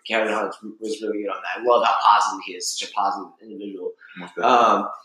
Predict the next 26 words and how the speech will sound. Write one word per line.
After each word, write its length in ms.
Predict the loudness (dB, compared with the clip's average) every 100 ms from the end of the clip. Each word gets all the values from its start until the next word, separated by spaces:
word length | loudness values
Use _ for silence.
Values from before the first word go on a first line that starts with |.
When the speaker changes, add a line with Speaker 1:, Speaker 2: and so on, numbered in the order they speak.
| _ -2
Speaker 1:
and 160 | 2
he 120 | 6 6
was 100 | 6
just 160 | 2 4
talking 260 | 4 4
about, 300 | 4 6 4
like, 80 | 2
'cause, 140 | -2 -2
you 100 | 0
know, 40 |
he, 260 | 0 0 0
there 100 | -2
was 160 | -2 -4
some 320 | -6 -8 -12 _ _ -2
gay 200 | 4 6
homophobic 600 | 6 2 2 4 4 2 -2 -10 _ _ -8
tweet 340 | -2 -2 -2
thing 400 | -2 -2 -2 -2
went 140 | 0
out 240 | 0 0 -2
or 100 | 0
whatever 380 | 0 0 0 2
it 40 |
was, 500 | 2 0 -2 -6 -14 -20 -20 _ 0
um, 460 | 4 4 2 0
for, 600 | -2 0 2 2 0 -4